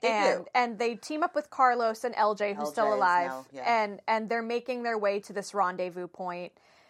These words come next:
Speaker 2: Um, I think that they are sitting in, like, a van or something.
Speaker 1: A
Speaker 2: That
Speaker 1: vehicle.
Speaker 2: Yeah, and,
Speaker 1: Um,
Speaker 2: and we find out, and, and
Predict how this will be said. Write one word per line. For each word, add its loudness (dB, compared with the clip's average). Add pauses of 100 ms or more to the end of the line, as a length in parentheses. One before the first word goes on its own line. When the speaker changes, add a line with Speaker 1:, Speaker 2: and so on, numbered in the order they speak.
(200)
Speaker 2:
Um, 2
I 2
think -4
that -2
they 4
are 2
sitting -2
in, -8
like, -4
a -4
van -4
or -2
something. -4
Speaker 1:
A -10
Speaker 2:
That 2
Speaker 1:
vehicle. 2
Speaker 2:
Yeah, 8
and, 4
Speaker 1:
Um, 2
Speaker 2:
and 0 (680)
we -4
find 2
out, 8
and, 4
and 4